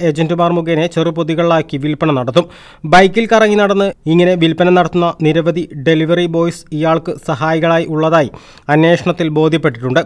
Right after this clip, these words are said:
കൊണ്ടോട്ടി ടൗണിൽ ഇവർ പറയുന്നിടങ്ങളിൽ ആവശ്യക്കാരിൽ നിന്ന് മുൻകൂറായി പണം വാങ്ങി നിർത്തിയ ശേഷം പരിസരം നിരീക്ഷിച്ച് ബോധ്യപ്പെട്ട ശേഷം മാത്രം മറ്റൊരാൾ വന്ന് വാഹനത്തിൽ പെട്ടെന്ന് സാധനം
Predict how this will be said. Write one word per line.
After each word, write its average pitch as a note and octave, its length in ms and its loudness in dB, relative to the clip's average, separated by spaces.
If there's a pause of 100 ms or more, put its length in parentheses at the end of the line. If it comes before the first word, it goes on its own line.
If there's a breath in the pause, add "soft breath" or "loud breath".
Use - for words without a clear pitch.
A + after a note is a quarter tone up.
കൊണ്ടോട്ടി D3 460 -2
ടൗണിൽ D#3+ 260 0 (440 loud breath)
ഇവർ G3 140 4 (100)
പറയുന്നിടങ്ങളിൽ F#3+ 600 2 (180)
ആവശ്യക്കാരിൽ F3+ 600 0
നിന്ന് E3+ 160 0 (160)
മുൻകൂറായി E3+ 500 2 (120)
പണം E3 280 0
വാങ്ങി E3+ 260 2
നിർത്തിയ E3+ 280 -2 (100)
ശേഷം D#3+ 260 -4 (100)
പരിസരം F#3+ 460 2
നിരീക്ഷിച്ച് F#3 520 0
ബോധ്യപ്പെട്ട E3+ 380 0 (140)
ശേഷം F3 300 -2
മാത്രം E3 280 0 (100)
മറ്റൊരാൾ F3 400 0 (220)
വന്ന് D#3+ 260 2 (120)
വാഹനത്തിൽ E3 540 0
പെട്ടെന്ന് E3 380 -4
സാധനം E3 360 0